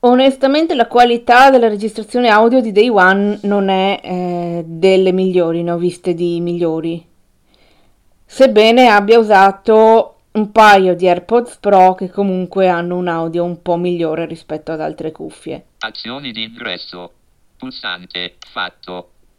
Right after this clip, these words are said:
Speaker 2: Pulsante.
Speaker 1: È solita interfaccia.
Speaker 2: Nuova linea. Vogliono sempre registrazione audio.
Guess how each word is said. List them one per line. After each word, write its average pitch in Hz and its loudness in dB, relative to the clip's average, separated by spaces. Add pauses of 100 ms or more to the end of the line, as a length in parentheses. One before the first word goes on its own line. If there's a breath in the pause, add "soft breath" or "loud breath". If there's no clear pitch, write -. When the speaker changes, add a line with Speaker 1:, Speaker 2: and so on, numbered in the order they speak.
(100)
Speaker 2:
Pulsante. 90 -12 (720)
Speaker 1:
È - -18
solita 180 -2
interfaccia. 226 -2
Speaker 2:
Nuova 202 -12
linea. 90 -14 (480)
Vogliono 127 -14
sempre 110 -16
registrazione 113 -14
audio. 101 -14